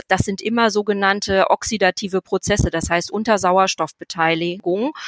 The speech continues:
Und bei denen werden verstärkt solche Antioxidantien wie Vitamin E, Vitamin C, Beta-Carotin oder Selen benötigt, damit die Zelle die Chance hat,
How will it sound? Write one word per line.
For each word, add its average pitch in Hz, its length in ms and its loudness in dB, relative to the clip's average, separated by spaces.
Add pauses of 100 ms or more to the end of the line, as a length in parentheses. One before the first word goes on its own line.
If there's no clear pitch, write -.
(400)
Und 196 400 2
bei 180 100 4
denen 190 320 0
werden 190 220 2
verstärkt 196 500 0
solche - 300 -2
Antioxidantien 190 1080 -2
wie 185 160 -6
Vitamin 180 440 -4
E, 202 320 2
Vitamin 185 420 -4
C, 202 400 2
Beta-Carotin 185 960 -2
oder 180 240 0
Selen 180 420 0
benötigt, 190 580 0
damit 196 300 0
die 196 100 -8
Zelle 220 540 2
die 214 100 -4
Chance 208 460 0
hat, 208 140 4